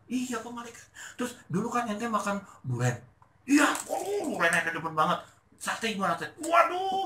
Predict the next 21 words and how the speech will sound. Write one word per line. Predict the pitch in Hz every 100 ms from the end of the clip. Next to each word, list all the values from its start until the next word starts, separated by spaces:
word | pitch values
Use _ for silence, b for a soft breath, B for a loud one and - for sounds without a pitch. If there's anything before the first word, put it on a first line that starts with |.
| 285
setiap | - 185 -
hari | 180 202
harus | -
makan | 196 190 202
sate | 202 165 233
saya. | - 233 240 175
Aduh, | - - 233
saya | 127 131
demen. | 123
Sekarang | - 156 196
gimana? | 160 135 127 - B B B
Sekarang | - 180 214
udah | 208
mantang | 185 185 190 -
semua, | - 208 107
Pak | 202
Malaikat. | 190 - - 110 110 110 120 117 _ _ - B B -
Terus, | 247 247 -
eh, | 214 208 - - -
itu, | 220 214 277
eh, | - 180 196